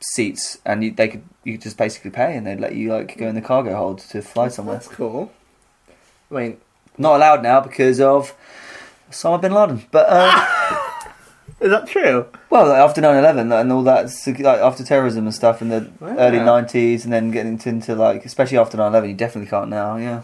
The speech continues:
Speaker 2: Oh.
Speaker 1: And then that guy tried to set his fucking shoe on fire, and I have to take my shoes off every time I go to an airport, which is dumb.
Speaker 2: Okay, uh, did I ever tell you when I was in Dublin? Uh, on, on
Speaker 1: When I say dumb, I mean safe.
Speaker 2: Yeah,
Speaker 1: But, yeah.
Speaker 2: I was gonna say,
Speaker 1: <laughs>
Speaker 2: like, when, when I went to, uh, Dublin, I, um,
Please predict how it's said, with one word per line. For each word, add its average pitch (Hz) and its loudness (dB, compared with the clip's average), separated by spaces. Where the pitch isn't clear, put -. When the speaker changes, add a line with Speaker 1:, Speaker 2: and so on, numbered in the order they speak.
Speaker 2:
Oh. - -18
Speaker 1:
And 104 -10
then 113 -4
that 104 -4
guy 110 2
tried 107 -6
to 101 -10
set - -8
his - -10
fucking - -14
shoe 117 -6
on 101 -4
fire, 92 0
and 107 -2
I 110 0
have 107 -6
to 107 -12
take 117 -6
my 107 -8
shoes 113 -6
off 98 -12
every 101 -12
time 101 -10
I 104 -10
go 101 -8
to - -12
an 107 -6
airport, 107 -6
which 98 -14
is 92 -16
dumb. 104 -4
Speaker 2:
Okay, 156 -6
uh, 170 2
did 277 -2
I 311 4
ever 277 -2
tell 277 0
you 165 0
when 135 0
I 127 0
was 131 -6
in 143 -6
Dublin? 160 -8
Uh, 120 2
on, 151 -2
on 131 -2
Speaker 1:
When 165 4
I 180 6
say 180 2
dumb, 135 6
I 120 2
mean 120 -4
safe. - 2
Speaker 2:
Yeah, 185 6
Speaker 1:
But, - -
yeah. 220 4
Speaker 2:
I 190 2
was 170 0
gonna 175 2
say, 156 2
Speaker 1:
<laughs> - -
Speaker 2:
like, - 0
when, 214 4
when 233 -2
I 262 0
went 254 -4
to, 185 -2
uh, 147 4
Dublin, 127 -6
I, 107 -4
um, 110 -4